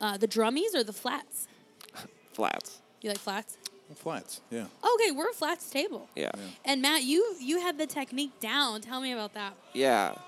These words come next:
Speaker 2: yeah. Uh, j-, just break 'em and tear out that bone.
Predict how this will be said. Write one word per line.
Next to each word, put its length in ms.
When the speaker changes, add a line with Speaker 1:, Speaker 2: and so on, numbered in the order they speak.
Speaker 2:
yeah. 380
Uh, 480
j-, 240
just 220
break 300
'em 240
and 140
tear 240
out 160
that 200
bone. 360